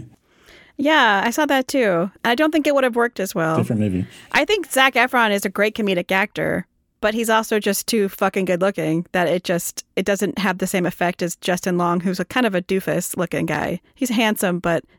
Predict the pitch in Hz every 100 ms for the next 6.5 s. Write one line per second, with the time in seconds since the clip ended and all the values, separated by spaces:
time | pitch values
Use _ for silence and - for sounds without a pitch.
0 | - 226 175 175 165 156 156 156 - 95
1 | - - 175 - 139 277 247 - 110 123
2 | 117 120 107 113 107 104 95 98 98 107
3 | 92 95 98 160 - 113 123 123 101 -
4 | 113 107 110 - _ 127 113 104 113 101
5 | 95 - 98 95 90 - _ _ _ -
6 | 110 104 95 92